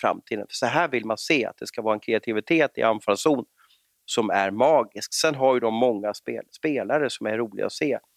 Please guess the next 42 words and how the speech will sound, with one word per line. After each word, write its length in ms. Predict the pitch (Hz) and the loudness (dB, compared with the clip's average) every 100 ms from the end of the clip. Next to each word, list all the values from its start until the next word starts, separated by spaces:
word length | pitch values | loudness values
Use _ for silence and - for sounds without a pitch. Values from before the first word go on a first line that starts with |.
| _ _ _ | _ _ _
Höglander 720 | 113 - 107 107 104 95 92 104 | -2 2 0 0 -4 -2 -2 -2
och 100 | 101 | -2
Bristedt 760 | 113 107 98 - 101 95 _ | -2 -2 -4 -2 -2 -2 _
och, 380 | 101 92 - 104 | -4 -4 -4 -4
och, 160 | 98 95 _ _ _ _ - | -4 -4 _ _ _ _ -6
och 160 | 107 95 | -4 -2
Sar 560 | - 104 117 107 101 | 2 4 6 6 4
och 120 | 104 | 0
sådär. 220 | - 107 90 | -2 0 0
Så 100 | - | -4
att 80 | - | 0
det, 220 | 123 113 _ _ | 0 0 _ _
det 200 | - 131 | 0 0
får 80 | - | 0
man 120 | 143 | 2
ju 40 | 120 | 2
också 220 | 107 - | 0 0
väga, 300 | 110 104 107 | 0 0 -2
väva 280 | 120 113 110 | -2 -2 -2
in. 120 | 110 | -2
Man 120 | 113 | -2
kan 140 | - 117 | 0 -2
ju 20 | |
inte 180 | 110 120 | -2 -4
liksom 240 | 110 110 | -4 -2
bygga, 400 | 117 107 123 107 - _ _ _ _ | 0 0 0 0 -4 _ _ _ _
man 80 | 120 | -2
kan 120 | 147 | 0
inte 160 | 139 131 | 0 2
bygga 300 | 135 143 135 | 2 4 2
en 60 | 127 | 2
Ferrari 400 | 135 131 135 120 | 2 2 4 6
av, 200 | 110 110 | 6 4
av 300 | 113 107 107 | 2 2 2
Volvo-delar 580 | 123 110 110 143 139 107 | 2 4 2 4 2 2
exempelvis. 520 | 101 92 - 113 - - _ _ _ _ | -2 -6 -8 -10 -12 -14 _ _ _ _
Om 60 | - | -14
du 80 | 104 | -10
förstår 180 | - 98 | -2 -2
vad 80 | |
jag 80 | 104 | 0
menar. 320 | 104 95 95 | -4 0 -2